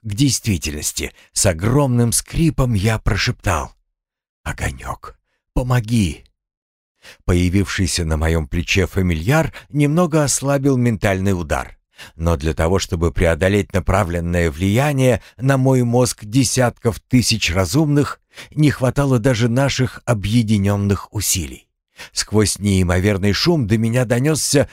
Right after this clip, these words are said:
слабый голос Огонька. "Больно, силы уходят, я не смогу быть с тобой долго". Страдания родного мне существа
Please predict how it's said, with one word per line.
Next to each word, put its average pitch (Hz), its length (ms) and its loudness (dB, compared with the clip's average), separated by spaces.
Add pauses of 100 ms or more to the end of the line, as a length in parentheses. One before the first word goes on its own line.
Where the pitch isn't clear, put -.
слабый 123 640 0
голос 110 480 0
Огонька. 120 600 -2 (800)
"Больно, 131 500 0 (280)
силы 143 520 2
уходят, 117 720 -2 (180)
я 143 420 2 (100)
не 160 180 0
смогу 110 580 -2
быть 92 260 0
с - 120 2
тобой 104 340 0
долго". 101 500 -4 (1120)
Страдания 85 840 -2
родного 90 520 0
мне 95 220 0
существа 117 760 -2